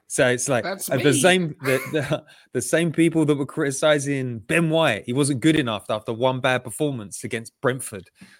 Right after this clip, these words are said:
Speaker 1: I think that it's like, you, it, it is a complicated system to come into. He's part of the fabric of Brentford. Uh,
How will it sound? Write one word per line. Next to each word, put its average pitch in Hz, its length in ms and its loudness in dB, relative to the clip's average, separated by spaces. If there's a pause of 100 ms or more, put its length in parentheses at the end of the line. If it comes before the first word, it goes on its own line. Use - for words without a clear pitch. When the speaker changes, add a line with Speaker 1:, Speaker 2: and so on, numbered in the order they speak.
(100)
Speaker 1:
I 117 40 -10
think 151 220 0
that 127 200 0
it's 131 180 -6
like, 120 180 -2 (320)
you, 151 200 -4 (120)
it, 143 120 -2 (120)
it 143 160 -4
is 123 140 -2
a - 40 -10
complicated 156 520 -4
system 120 420 -6
to 110 100 -6
come 127 220 -2
into. 123 380 -4 (280)
He's 160 180 -4
part 175 280 2
of 151 60 0
the 127 60 -6
fabric - 640 -6 (180)
of 120 120 -12
Brentford. 123 520 0 (420)
Uh, 110 280 0